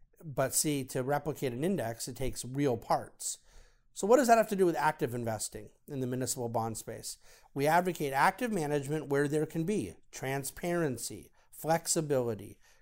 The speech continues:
customization, and significant tax management.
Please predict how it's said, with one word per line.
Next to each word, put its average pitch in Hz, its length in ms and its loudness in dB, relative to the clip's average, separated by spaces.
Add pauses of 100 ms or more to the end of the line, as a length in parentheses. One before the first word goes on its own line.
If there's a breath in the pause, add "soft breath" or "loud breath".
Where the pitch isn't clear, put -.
customization, 135 1120 0
and 139 180 -2
significant 117 540 -6
tax 131 380 -4
management. 104 580 -12